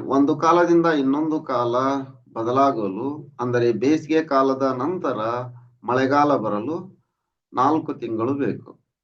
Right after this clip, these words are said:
ನಾಲ್ಕು ತಿಂಗಳು.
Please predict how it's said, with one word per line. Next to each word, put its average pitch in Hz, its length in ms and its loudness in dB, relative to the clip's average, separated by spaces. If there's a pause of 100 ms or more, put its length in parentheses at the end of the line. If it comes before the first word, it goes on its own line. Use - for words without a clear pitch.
(1040)
ನಾಲ್ಕು 107 580 -4
ತಿಂಗಳು. 90 520 -4